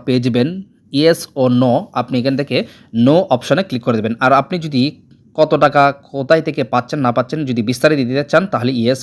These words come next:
অপশনে ক্লিক করে বাকি অপশনগুলো দিয়ে দিবেন। তো no অপশনে ক্লিক করে দেওয়ার পর আপনি এখান থেকে পেয়ে যাবেন টোটাল অ্যামাউন্ট তো প্রিয় দর্শক, এখানে অ্যামাউন্ট আপনি কত টাকা দিবেন, আপনি এক বছরে যত টাকা খরচ করেন সেই টাকাটা এখানে দিবেন।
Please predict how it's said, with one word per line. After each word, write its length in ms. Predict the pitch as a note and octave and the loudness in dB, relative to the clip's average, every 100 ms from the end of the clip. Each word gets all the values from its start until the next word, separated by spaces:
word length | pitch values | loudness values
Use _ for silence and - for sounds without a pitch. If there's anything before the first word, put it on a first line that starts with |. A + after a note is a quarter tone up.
| - | -10
অপশনে 260 | - C3 B2+ | -6 -6 -4
ক্লিক 160 | C3 C3 | -6 -2
করে 120 | F#3+ G#4 - - F3 | 0 0 -4 -16 0
বাকি 220 | E3+ D#3+ | 2 4
অপশনগুলো 420 | B2+ E3 F#3+ A#3 | 0 -2 0 0
দিয়ে 200 | D3 A#2+ G#2+ | 2 0 -2
দিবেন। 180 | G2 G2+ - _ | -6 -10 -14 _
তো 40 | E3+ C#3+ | 0 4
no 80 | F#3 | 4
অপশনে 240 | F#3+ G3 F#3 | 4 -2 -2
ক্লিক 160 | D3 D3 | -6 -2
করে 120 | D3+ C#3+ | 0 2
দেওয়ার 180 | C#3+ C3+ | 0 0
পর 100 | C#3+ - | 0 0
আপনি 220 | A#2 - A#2+ | -4 -2 -4
এখান 140 | C3 B2+ | -2 -4
থেকে 200 | C3 C#3 | -4 -8
পেয়ে 240 | C3 A#2 A#2 | -4 -4 -2
যাবেন 280 | A#2+ C3+ G#3 - _ _ | 0 0 0 -8 _ _
টোটাল 320 | C3+ B2+ C3 C#3 | -4 2 2 2
অ্যামাউন্ট 460 | - A#2+ A#2 B2+ - - _ _ _ _ | -2 2 2 2 -2 -12 _ _ _ _
তো 100 | C#3 | -4
প্রিয় 220 | B2 D#3+ | 0 0
দর্শক, 260 | F3 F3 F#3+ - | 0 -4 -6 -6
এখানে 420 | C#3+ C#3+ D#3+ B2+ - | -8 -4 -4 -4 -8
অ্যামাউন্ট 360 | D3+ E3 E3+ | -6 -6 -2
আপনি 220 | D#3 D3 D#3+ | -4 -4 -8
কত 160 | C#3 C3+ | -6 -6
টাকা 220 | A#2 A2+ | -6 -6
দিবেন, 260 | G#2 G#2+ G2+ | -8 -12 -10
আপনি 380 | C3 - D#3+ E3 - | -8 -6 -6 -8 -2
এক 240 | C3 C#3+ | -4 -2
বছরে 360 | C#3 C#3+ D#3+ G2+ | -6 -4 -6 -4
যত 280 | B2+ C#3 D3+ | -4 -6 -6
টাকা 260 | D3 D3+ | -4 -4
খরচ 420 | - A#2+ A#2 A#2 | -4 -4 -4 -6
করেন 380 | - C#3+ B2 D#3 | -4 -2 -2 -4
সেই 240 | E3+ D3 D#3 | -8 -14 -10
টাকাটা 320 | B2+ B2+ A#2+ | -10 -8 -10
এখানে 240 | A2 C3+ | -10 -12
দিবেন। 260 | A#2 A2 | -10 -8